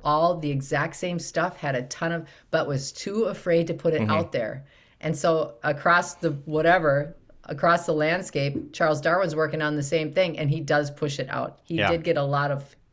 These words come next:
Speaker 1: um, negative press, but he took that inspiration and ran
Speaker 2: Yeah.
Speaker 1: with it. And that
Speaker 2: Yeah.
Speaker 1: other person pro-, provided all their stuff later, and it was, uh, identical. And back then, you couldn't, there was no internet, there was
Speaker 2: Right,
Speaker 1: no
Speaker 2: right.
Speaker 1: plagiarizing, right?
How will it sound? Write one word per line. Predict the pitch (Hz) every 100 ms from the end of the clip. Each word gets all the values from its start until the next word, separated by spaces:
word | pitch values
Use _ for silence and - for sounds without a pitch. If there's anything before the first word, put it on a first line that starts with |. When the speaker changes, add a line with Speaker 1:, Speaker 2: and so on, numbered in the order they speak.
| -
Speaker 1:
um, | 139 135 127
negative | 160 180 170
press, | 170 175 180 - - -
but | 151
he | 139 185
took | 175 190 170
that | 170 160
inspiration | 151 - 151 147 143 135
and | 139 135
ran | 139
Speaker 2:
Yeah. | 139
Speaker 1:
with | 135
it. | 123 -
And | 156
that | 160
Speaker 2:
Yeah. | 180
Speaker 1:
other | 175
person | 208 220 180 139 - - - -
pro-, | 202 180 - -
provided | - 175 160 175 190
all | 165 165
their | 160 170
stuff | - 170 175
later, | 151 147 160 196
and | 165 160
it | 160
was, | 143
uh, | 170 - -
identical. | 156 151 156 160 170 165
And | 139 147
back | 226 -
then, | 165 143
you | 143
couldn't, | 160 160 135 156
there | 190
was | 185 175
no | 170 151
internet, | - 135 139 139 139 139
there |
was | 160 -
Speaker 2:
Right, | 110
Speaker 1:
no |
Speaker 2:
right. | 165
Speaker 1:
plagiarizing, | 170 151 151 151 147 143 143
right? | 156 170